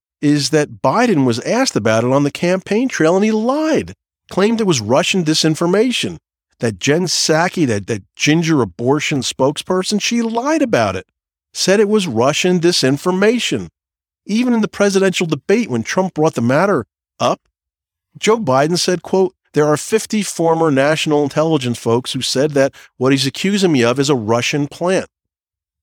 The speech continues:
Five former heads of the C I A, both parties, say that what he's saying is a bunch of garbage. Nobody believes it but his good friend Rudy Giuliani."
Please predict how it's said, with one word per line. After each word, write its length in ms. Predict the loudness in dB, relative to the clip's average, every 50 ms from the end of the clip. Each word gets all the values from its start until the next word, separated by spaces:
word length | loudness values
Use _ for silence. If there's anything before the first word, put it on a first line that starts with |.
| _
Five 460 | _ -6 -2 0 2 2 2 2 0 -2
former 540 | -6 -4 0 2 2 2 2 2 0 0
heads 360 | 0 0 2 2 0 0 -2 -4
of 120 | -4 -4
the 80 | -4 -6
C 280 | -6 -4 -2 0 2
I 140 | 2 2 2
A, 260 | 2 0 0 0 -2
both 400 | -2 -2 -2 -2 -2 -2 -4 _
parties, 460 | -6 -2 0 0 0 0 -2 -4 -8 -10 _ _ -20 -18 _
say 240 | -2 0 0 2
that 140 | 2 2 0
what 80 | 0 -2
he's 220 | -4 -4 -2 -2
saying 280 | 0 0 2 2 2 2
is 120 | 0 0
a 40 | -2
bunch 320 | -2 -2 -2 -2 0 -2
of 180 | -2 -4 -4 -4
garbage. 580 | -2 0 2 2 2 0 -2 -6 -6 -10 -12 -14 -16 _ _ _ _ _ _ _ _ _ _ _ _ _ _
Nobody 460 | 0 2 2 2 4 2 2 2 2
believes 480 | 2 0 2 2 2 2 2 0 0 -2
it 100 | -2 0
but 140 | 0 0
his 120 | 0 0 -2
good 220 | 0 0 0 0
friend 360 | -2 -2 0 0 2 2 2
Rudy 200 | 0 0 0 -2
Giuliani." 720 | -4 -4 -4 -4 -2 0 0 2 2 2 2 0 -2 -4